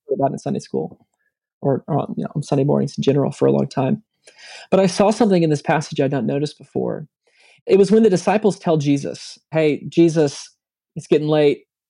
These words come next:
You know, party's over. We gotta send the people back into town so they can, they can get food."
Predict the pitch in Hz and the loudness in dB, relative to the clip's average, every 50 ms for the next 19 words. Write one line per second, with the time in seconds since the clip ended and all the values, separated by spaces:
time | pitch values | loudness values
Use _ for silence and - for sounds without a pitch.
0 | _ _ _ _ - 147 151 147 135 113 117 113 - 165 196 _ _ - - 156 | _ _ _ _ -12 -10 -8 -6 -6 -6 -6 -6 -8 -10 -16 _ _ 0 2 2
1 | 156 151 147 143 151 147 147 139 143 143 135 135 143 143 147 160 151 147 - - | 4 4 2 2 2 2 2 2 4 2 2 4 2 4 2 4 2 2 -2 -2
2 | - - 160 165 165 156 147 - - 170 165 - 160 143 139 151 143 139 139 - | 0 0 2 2 4 2 0 0 0 -2 -2 0 -2 -2 0 2 0 0 -2 -2
3 | - 147 135 135 127 - - 156 156 160 156 147 143 135 - - 143 139 135 139 | -4 -6 -4 -4 -8 -8 -6 -4 -2 -2 -2 -2 -4 -4 -6 -4 -4 -4 -2 0
4 | 139 143 139 - - 151 135 135 135 131 139 _ _ _ _ _ _ _ _ _ | 0 -2 -2 -4 -8 -6 -6 -6 -8 -10 -12 _ _ _ _ _ _ _ _ _
5 | _ _ _ - 143 151 147 156 147 147 - 214 - - 190 165 135 101 78 | _ _ _ 0 0 2 2 4 4 2 2 0 2 2 4 4 4 4 0